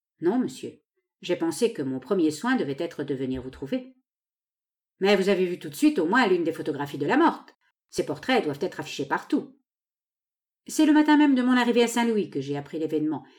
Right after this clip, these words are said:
et aucun de ces portraits ne m'est tombé sous les yeux. » « D'où venez-vous ? » « D'une longue excursion dans les montagnes rocheuses où j'étais allé visiter des mines. » « Je pense alors que la première chose à faire pour vous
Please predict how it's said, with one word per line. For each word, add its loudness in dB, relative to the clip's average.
et 4
aucun 4
de 4
ces 0
portraits -2
ne -2
m'est -2
tombé -4
sous -8
les -6
yeux. » « -20
D'où -6
venez-vous ? » « -4
D'une 6
longue 6
excursion -2
dans -2
les 0
montagnes -2
rocheuses 0
où -6
j'étais -6
allé 0
visiter -4
des 2
mines. » « -4
Je -16
pense -8
alors 0
que -8
la -4
première -6
chose -6
à -6
faire 0
pour -6
vous -2